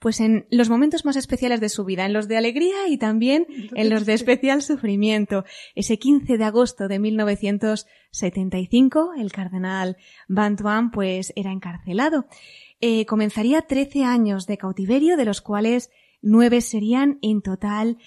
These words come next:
Speaker 1: aislamiento, ¿no?
Speaker 2: Sí, sí, sí.
Speaker 1: ¿Qué nos puede contar, doctora?
Speaker 2: Bueno, el cardenal estuvo en diferentes prisiones. Estuvo también en un campo de reeducación, ¿m? Que habían varios en, en Vietnam en ese periodo.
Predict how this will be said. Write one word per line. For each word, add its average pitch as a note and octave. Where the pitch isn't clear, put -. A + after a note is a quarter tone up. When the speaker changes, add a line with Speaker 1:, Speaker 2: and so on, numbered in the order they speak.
Speaker 1:
aislamiento, G3+
¿no? B3+
Speaker 2:
Sí, B3
sí, A#3
sí. A#3+
Speaker 1:
¿Qué G#3+
nos A#3+
puede G3+
contar, F#3
doctora? F3
Speaker 2:
Bueno, D4+
el C#4
cardenal D4
estuvo D#4
en C4+
diferentes C#4
prisiones. A#3
Estuvo C#4+
también C4
en C4
un C4
campo B3+
de B3
reeducación, A#3+
¿m? C#4
Que B3
habían B3
varios B3
en, A#3+
en A#3
Vietnam A#3
en A#3+
ese A#3+
periodo. A3